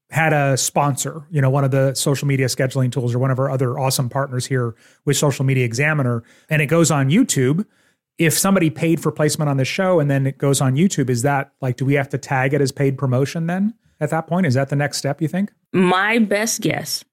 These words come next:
Speaker 2: and this is just Diana's best guess, <laughs> I honestly think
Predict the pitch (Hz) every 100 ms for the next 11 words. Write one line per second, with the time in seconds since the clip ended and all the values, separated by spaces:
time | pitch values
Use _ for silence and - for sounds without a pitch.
0 | _ _ 139 147 156 151 160 - 151 151
1 | 165 175 190 _ _ _ _ - - 160
2 | 160 - - - 208 208 - 233 208 -
3 | - _ 165 185 - 214 226 220 226 214
4 | 226 220 165 -